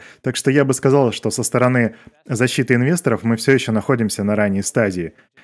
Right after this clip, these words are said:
И в некоторых юрисдикциях может понадобиться еще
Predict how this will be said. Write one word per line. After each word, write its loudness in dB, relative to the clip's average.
И 4
в 4
некоторых 0
юрисдикциях 0
может -4
понадобиться 0
еще 0